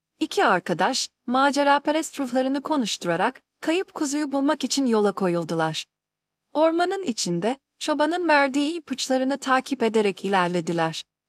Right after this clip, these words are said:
Ormanda ilerlerken, çeşitli hayvan izleriyle karşılaştılar ve bu izlerin hangilerinin kuzuya ait olabileceğini tahmin etmeye çalıştılar.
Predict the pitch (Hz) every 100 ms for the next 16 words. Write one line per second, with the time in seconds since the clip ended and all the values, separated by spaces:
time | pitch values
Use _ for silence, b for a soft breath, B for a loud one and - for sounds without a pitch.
0 | - 311 330 339 359 392 311 208 175 170
1 | 165 - 190 254 - _ - 311 - -
2 | 392 339 302 311 339 339 233 233 208 196
3 | 180 208 190 - 196 180 - 202 208 277
4 | 269 262 349 359 285 294 285 285 311 370
5 | 339 285 262 269 277 277 240 294 277 226
6 | 233 240 240 247 247 233 240 262 294 269
7 | 247 247 190 - 180 175 - 180 165 -
8 | 170 160 151